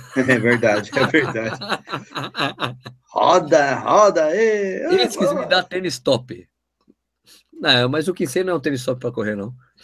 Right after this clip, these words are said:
Speaker 1: É, quer dizer, podia comprar um tênis, sei lá, folhado a ouro, né? É mais top ainda, né?
Speaker 2: O Corrida no Ar vai ter alguma tenda no dia da Ex Golden?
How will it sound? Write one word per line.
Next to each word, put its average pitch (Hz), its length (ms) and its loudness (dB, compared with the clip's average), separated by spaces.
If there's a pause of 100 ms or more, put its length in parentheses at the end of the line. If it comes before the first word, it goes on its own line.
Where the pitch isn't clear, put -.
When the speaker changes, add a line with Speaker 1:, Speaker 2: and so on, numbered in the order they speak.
(280)
Speaker 1:
É, - 220 -4 (440)
quer - 420 -12
dizer, 123 640 -4
podia - 200 -2
comprar 226 260 0
um 202 40 -4
tênis, 190 420 -2
sei 165 100 -6
lá, 151 300 2
folhado 135 360 4
a 107 80 6
ouro, 127 440 2
né? 113 320 -8
É - 20 -6
mais 110 240 -2
top 147 280 -2
ainda, 110 260 -6
né? 120 140 -8
Speaker 2:
O - 60 -14
Corrida 220 340 0
no 180 120 4
Ar 190 120 4
vai 160 140 4
ter 180 120 2
alguma 165 280 2
tenda 151 400 0
no 123 160 0
dia 120 420 2
da 110 160 -4
Ex 113 180 -2
Golden? 117 340 -4